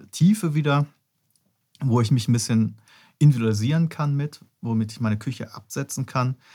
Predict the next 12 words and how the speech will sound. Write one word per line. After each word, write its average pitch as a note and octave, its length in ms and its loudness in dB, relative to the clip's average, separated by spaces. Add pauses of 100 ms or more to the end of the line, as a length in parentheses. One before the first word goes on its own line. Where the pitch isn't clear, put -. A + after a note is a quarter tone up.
(140)
Also A2 160 -6
ich A2+ 100 -8
find's B2+ 240 -6
halt A2 140 -2
super B2+ 240 -6
schick, - 260 -12
zum A2 160 -2
Beispiel G#2+ 460 -4
gerne G#2+ 420 -2
eine G2+ 380 -4
weiße B2 460 -2
Tür D3+ 440 -2